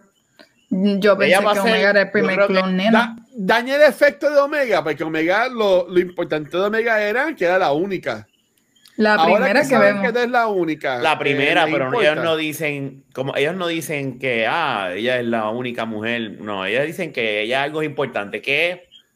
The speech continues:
Speaker 2: no lo han
Speaker 1: El
Speaker 2: dicho
Speaker 1: clon
Speaker 2: todavía.
Speaker 1: exacto de Boba Fett.
Speaker 2: No lo han
Speaker 1: Es
Speaker 2: dicho
Speaker 1: un clon
Speaker 2: todavía.
Speaker 1: exacto de Boba Fett.
Speaker 2: Porque, porque si no
Speaker 1: Pero
Speaker 2: fuese importante,
Speaker 3: Ajá.
Speaker 2: pues tenía a, eh, eh, Omega Grande y, y, y, ¿verdad?
Speaker 3: Yo
Speaker 2: Este
Speaker 3: quiero,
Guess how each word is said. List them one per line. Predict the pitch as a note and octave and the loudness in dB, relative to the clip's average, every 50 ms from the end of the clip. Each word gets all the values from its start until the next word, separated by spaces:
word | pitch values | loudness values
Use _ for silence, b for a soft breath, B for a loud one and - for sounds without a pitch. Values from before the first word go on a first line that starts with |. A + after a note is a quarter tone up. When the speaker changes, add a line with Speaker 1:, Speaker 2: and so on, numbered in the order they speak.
| _ _ _ _ _ _ _ _ _ _ _ _ _ _ _ _ _ - | _ _ _ _ _ _ _ _ _ _ _ _ _ _ _ _ _ -2
Speaker 2:
no | B2+ - | 2 2
lo | A3 | 2
han | A3+ | 2
Speaker 1:
El | A#3 | 2
Speaker 2:
dicho | A#3 A#3 A3 | 0 2 4
Speaker 1:
clon | G#3+ G#3 G#3 | 4 6 6
Speaker 2:
todavía. | A3 A3+ B3 | 4 4 4
Speaker 1:
exacto | A#3 - - B3+ B3+ B3 B3 D4+ D4 D4+ | 2 2 2 2 2 2 2 4 4 4
de | C#4+ A#3+ G#3 | 4 4 2
Boba | G3 G3 G3 G#3 A3+ A3 G3 F#3 F#3 | 0 2 2 4 4 4 4 2 -2
Fett. | - - B2+ | -4 -2 0
Speaker 2:
No | D#3+ | 0
lo | G3 | 0
han | G3 E3 | 0 0
Speaker 1:
Es | F#3+ | -2
Speaker 2:
dicho | G3+ G#3 G#3 A3 | -4 -2 -2 -2
Speaker 1:
un | A3+ | 0
clon | - A3+ G#3+ | 2 2 4
Speaker 2:
todavía. | G#3 G3+ G#3 A3+ B3 B3+ | 4 4 4 2 2 2
Speaker 1:
exacto | B3+ B3 - C4+ B3+ C4 - C#4 | 0 0 -2 -2 -2 0 2 2
de | B3 G#3 | 2 4
Boba | G3 G3+ G3 F#3+ E3+ | 4 4 2 2 0
Fett. | - - | -4 -2
Speaker 2:
Porque, | - D3+ D3 - B B B B B B _ _ _ - | -2 -2 -2 -2 B B B B B B _ _ _ -4
porque | F3 E3 - - G#3+ | -2 0 2 2 2
si | G#3+ G#3+ G#3 | 2 2 2
no | G#3 | 2
Speaker 1:
Pero | G3+ G3+ G3 | 2 2 0
Speaker 2:
fuese | F#3 F#3 G3+ G3+ | 0 0 0 0
importante, | F#3+ G3 G3+ F#3+ F#3 F#3 - F3 F3 F#3+ G#3 G3+ - A3 G#3+ G#3 G3+ - _ - | 0 2 0 0 0 0 -2 -2 -2 -2 -4 -6 -4 -4 -4 -4 -6 -10 _ -14
Speaker 3:
Ajá. | B2+ B2 A#2 A2 A2+ _ _ _ _ _ _ _ _ - | -12 -12 -12 -12 -16 _ _ _ _ _ _ _ _ -2
Speaker 2:
pues | D3+ C#3 C3+ C3+ C3+ | 0 0 0 0 -2
tenía | C3+ B2+ B2+ C3 C3+ C3+ C3 C3 C3 C3 - | -2 -2 0 0 0 0 0 0 0 -2 -2
a, | - B2+ B2 B2 A#2+ - F2 | -2 -2 -2 -2 -2 -2 -2
eh, | A#2 B2 A#2+ F#2+ F#2+ A#2 A#2 A2+ A2 A2 - | -2 0 0 0 0 0 0 -2 -2 -4 -4
eh, | - | -4
Omega | A2+ A2+ A#2 A#2 A2+ G#2+ | -4 -4 -2 -2 -2 0
Grande | G#2+ A2+ B2+ D#3 F#3+ G3+ F#3+ E3 | 0 0 -2 -2 -4 -4 -4 -2
y, | C#3+ B2+ | -2 -4
y, | F#2 E2 G#2 G2 D#2 E2+ D2+ - - G2 G2+ F#2+ F#2 F2+ F2 E2+ | -6 -8 -8 -8 -8 -8 -10 -8 -8 -6 -6 -6 -6 -6 -6 -8
y, | - _ _ _ - | -10 _ _ _ -6
¿verdad? | G#2 G2 F#2+ G2+ C3 D#3+ F3 - | -4 -2 -2 -2 -2 -2 -2 -2
Speaker 3:
Yo | D#3+ D#3+ | -4 -4
Speaker 2:
Este | C3+ A2 | -2 0
Speaker 3:
quiero, | G2 F#2 - | 2 2 0